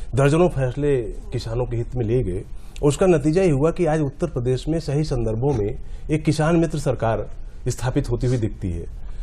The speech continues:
उसी की कड़ी में एक बड़ा फैसला है, जिसमें आज पच्चीस हजार से अधिक किसान, विभिन्न तरीके के लोग हैं, यहाँ वैज्ञानिक भी हैं, उद्यमी भी हैं, यहाँ पर, अ, सरकारी महकमों के ऑफिसर भी हैं,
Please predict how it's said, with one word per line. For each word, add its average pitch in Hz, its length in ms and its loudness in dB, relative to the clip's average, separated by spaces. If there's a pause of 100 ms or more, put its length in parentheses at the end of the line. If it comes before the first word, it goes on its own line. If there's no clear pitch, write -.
(140)
उसी 170 220 4
की 220 100 2
कड़ी 165 280 6
में 196 100 6
एक - 360 4 (120)
बड़ा 147 200 4
फैसला 143 420 0
है, 98 240 -4 (380)
जिसमें 156 280 2
आज 190 240 4 (800)
पच्चीस 175 320 2
हजार 165 260 6
से 170 140 -2
अधिक 147 300 0
किसान, 92 360 -8 (920)
विभिन्न 202 400 6 (280)
तरीके 175 260 6
के 160 80 6
लोग 151 220 6
हैं, 139 100 6
यहाँ 143 160 6
वैज्ञानिक 147 520 4
भी 156 120 4
हैं, 143 460 0 (320)
उद्यमी 170 400 8
भी 156 220 2
हैं, 139 420 -2 (680)
यहाँ 147 200 6
पर, 165 200 4
अ, 147 1120 4
सरकारी 165 440 6
महकमों 156 380 0
के 165 80 0
ऑफिसर 165 500 2
भी 165 160 2
हैं, 147 260 0